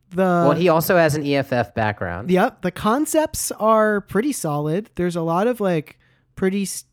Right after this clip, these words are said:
Speaker 1: pretty solid, interesting, thought through consequences of A or B technology, uh, as we've been kind of going through.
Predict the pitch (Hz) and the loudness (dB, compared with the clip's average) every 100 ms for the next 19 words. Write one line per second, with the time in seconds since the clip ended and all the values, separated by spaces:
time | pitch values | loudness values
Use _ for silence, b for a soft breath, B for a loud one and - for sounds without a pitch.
0 | _ _ _ - 185 233 - 196 185 185 | _ _ _ -6 -4 -4 -4 -2 0 0
1 | 180 165 165 170 180 - 190 180 180 165 | -2 -2 -6 -6 -8 -6 -6 -6 -4 -4
2 | 160 - - 175 165 165 160 160 b b | -4 -8 -4 -2 0 0 -2 -6 b b
3 | b b b _ - 175 175 175 - 160 | b b b _ -6 -4 -4 -4 -2 -2
4 | 160 170 170 151 147 - 156 160 160 156 | 0 -2 0 -2 -4 -8 -4 -2 -2 -4
5 | 156 156 156 175 170 147 143 143 147 165 | -4 -4 -4 -6 -4 -4 -4 -4 -4 -6
6 | 208 b b b b b - 156 151 147 | -8 b b b b b -8 -4 -4 -4
7 | 156 - 156 151 156 151 143 147 147 151 | -4 -4 -4 -4 -4 -4 -4 -4 -4 -6
8 | - 139 131 | -8 -8 -6